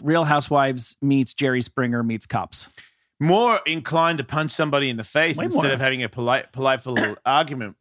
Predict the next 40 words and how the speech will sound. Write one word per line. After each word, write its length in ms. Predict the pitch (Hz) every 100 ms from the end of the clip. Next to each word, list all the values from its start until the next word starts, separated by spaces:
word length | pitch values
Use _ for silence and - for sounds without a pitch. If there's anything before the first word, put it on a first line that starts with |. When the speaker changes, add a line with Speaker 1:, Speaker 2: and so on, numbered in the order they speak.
| -
Speaker 2:
'Cause 160 | 135
you 80 | 170
know 320 | 190 220 160
a 60 | -
lot 160 | 135 143
of 80 |
those 180 | 135 120
uppity, 340 | 131 139 135 107 -
uppity 300 | 139 165 135
bitches, 360 | 98 101 98 95
they 140 | 120
wanna 220 | 165 135
fight. 400 | - 120 143 - - -
Speaker 1:
Yeah, 100 | 208
they're 100 | 180
not 140 | 185
just 120 | 175
gonna 140 | 160 139
throw 160 | 135
cake 220 | 123 156
at 40 | 120
each 160 | 113
other. 140 | 110 107
They're 120 | 113
gonna 140 | 131 123
Speaker 2:
Right. 40 |
Speaker 1:
throw 140 | 101
hands. 420 | 113 123 110 - - _ _ _ _ _ _ _ -
Speaker 2:
Which 180 | 165
is, 240 | 151 127 - _
that's 220 | 170 -
really 260 | 156 185 160
all 140 | 127
we 100 | 107
want 420 | 104 147 143 85 -
Speaker 1:
Pretty 140 | 127
Speaker 2:
is, 40 | 107
Speaker 1:
much. 280 | 110 - -
Speaker 2:
you 100 | 113
know, 140 | 82